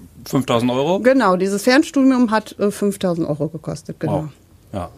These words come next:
Speaker 1: aber gut, wenn, äh, <laughs> wenn's zu was führt, ist natürlich, äh,
Speaker 2: Ja.
Speaker 1: auch gut. Ähm,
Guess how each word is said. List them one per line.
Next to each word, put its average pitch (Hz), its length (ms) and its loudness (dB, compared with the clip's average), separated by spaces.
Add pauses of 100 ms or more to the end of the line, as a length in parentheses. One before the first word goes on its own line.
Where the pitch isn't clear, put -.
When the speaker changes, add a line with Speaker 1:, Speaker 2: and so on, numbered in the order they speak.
(120)
Speaker 1:
aber 113 300 0
gut, 110 180 -2
wenn, 123 240 4
äh, 117 320 0 (340)
<laughs> 190 300 -6
wenn's 143 300 0
zu 135 100 0
was 120 160 0
führt, 135 240 0
ist 127 160 -4
natürlich, 113 380 -2
äh, 117 140 4
Speaker 2:
Ja. - 100 2
Speaker 1:
auch 113 140 0
gut. 117 100 -8 (340)
Ähm, 101 420 0